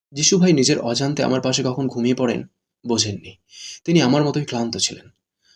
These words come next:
আমার জন্মদাত্রী মা গ্রামবাসী ডেকে চেঁচাতে থাকেন। হাতে নাতে ধরার মতো অবস্থা ছিল। অবস্থা বেগতিক দেখে ভড়কে যাই,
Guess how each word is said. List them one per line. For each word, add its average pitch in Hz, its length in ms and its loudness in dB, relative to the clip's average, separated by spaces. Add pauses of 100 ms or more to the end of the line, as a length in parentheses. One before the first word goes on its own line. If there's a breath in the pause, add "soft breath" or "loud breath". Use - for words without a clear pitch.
আমার 127 200 0
জন্মদাত্রী 123 540 0
মা 117 200 2
গ্রামবাসী 120 460 -2
ডেকে 117 180 -2
চেঁচাতে 107 360 -2
থাকেন। - 320 -14 (580 loud breath)
হাতে 143 220 -2
নাতে 170 140 4
ধরার 127 260 0
মতো 123 160 0
অবস্থা 117 340 -2
ছিল। - 180 -4 (640)
অবস্থা 127 320 0
বেগতিক 123 380 4
দেখে 123 180 -2
ভড়কে 110 300 -6
যাই, - 220 -4